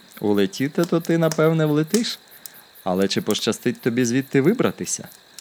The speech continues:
Вороги не будуть панькатися з тобою. Вони схоплять тебе як шпигуна і повісять на найближчій шибениці. Ні, любий Мюнхгаузене,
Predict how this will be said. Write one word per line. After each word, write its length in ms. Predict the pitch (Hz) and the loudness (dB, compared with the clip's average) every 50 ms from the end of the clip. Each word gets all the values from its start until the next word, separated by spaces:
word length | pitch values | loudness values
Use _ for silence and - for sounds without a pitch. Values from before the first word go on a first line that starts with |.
| - - - - - - - | -20 -20 -20 -20 -20 -16 -6
Вороги 380 | 92 101 98 101 101 98 117 120 | -2 0 2 2 4 4 4 2
не 100 | 131 131 | 2 2
будуть 320 | 135 190 233 247 190 - | 0 0 0 0 -2 -2
панькатися 600 | - 113 98 98 95 - 92 - 98 95 - 98 | 0 0 0 0 0 -4 -4 -6 -4 -6 -6 -8
з 80 | 92 - | -10 -6
тобою. 420 | - 98 90 90 87 87 90 92 - - - - - - - - - - - | -6 -6 -4 -4 -4 -4 -4 -6 -10 -16 -20 -20 -20 -20 -20 -20 -20 -12 -6
Вони 200 | 92 95 104 113 | -2 -2 0 0
схоплять 440 | - - 135 131 131 135 123 - | 0 0 -2 0 2 0 -2 0
тебе 220 | - 123 110 113 113 | 0 -2 2 4 2
як 140 | 113 113 - | 2 2 -2
шпигуна 600 | - - 113 104 107 104 98 92 90 98 139 151 - - - - | -4 -2 -2 0 2 2 2 2 0 0 -2 -6 -12 -20 -18 -8
і 60 | - 101 | -8 -4
повісять 520 | - 107 95 95 110 107 - 143 139 - | -2 0 0 0 0 -2 -2 -4 -4 -2
на 100 | 131 123 | -2 0
найближчій 500 | 123 123 120 113 131 147 - - - 160 | 2 2 2 2 0 -2 -2 -2 -4 -4
шибениці. 600 | 156 - 226 214 170 113 95 85 - - - 107 - - - - - - - - - - - - - - - | -2 0 2 2 2 2 0 -2 -6 -8 -10 -12 -12 -14 -20 -20 -20 -20 -20 -20 -20 -20 -20 -20 -20 -10 -4
Ні, 380 | 87 95 95 95 95 95 95 | -2 0 2 2 4 2 2
любий 260 | 92 95 92 87 92 92 | 2 2 0 0 0 0
Мюнхгаузене, 760 | 92 92 92 - - 95 92 87 90 87 90 90 87 90 | 0 -2 -4 -4 -4 -4 -2 -2 -2 -4 -4 -4 -6 -6